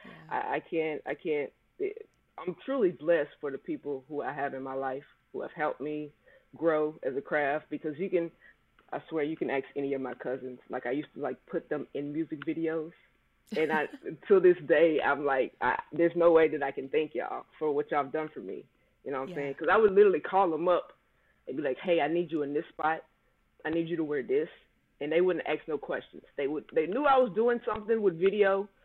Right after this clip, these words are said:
Speaker 2: but they
Speaker 1: Yeah.
Speaker 2: wouldn't ask what it was. They wouldn't ask no
Speaker 1: <laughs>
Speaker 2: questions. They would just say, "Okay,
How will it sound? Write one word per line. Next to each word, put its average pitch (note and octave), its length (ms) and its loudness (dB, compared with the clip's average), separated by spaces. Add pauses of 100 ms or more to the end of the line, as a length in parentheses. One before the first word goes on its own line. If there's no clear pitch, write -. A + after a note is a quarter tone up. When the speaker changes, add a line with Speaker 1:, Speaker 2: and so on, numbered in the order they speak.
(120)
Speaker 2:
but - 100 -8
they G#3 60 6
Speaker 1:
Yeah. A#3+ 60 6
Speaker 2:
wouldn't F3+ 240 4
ask E3 220 0
what E3+ 180 4
it C#3 80 2
was. D#3 360 -2 (140)
They F3+ 100 4
wouldn't E3+ 240 0
ask D3 160 -6
no C#3 100 -2
Speaker 1:
<laughs> A#3 160 -6
Speaker 2:
questions. F3 340 0 (100)
They D#3+ 100 2
would D#3+ 120 -2
just C#3+ 160 -6
say, C#3+ 320 -6
"Okay, F3 320 -6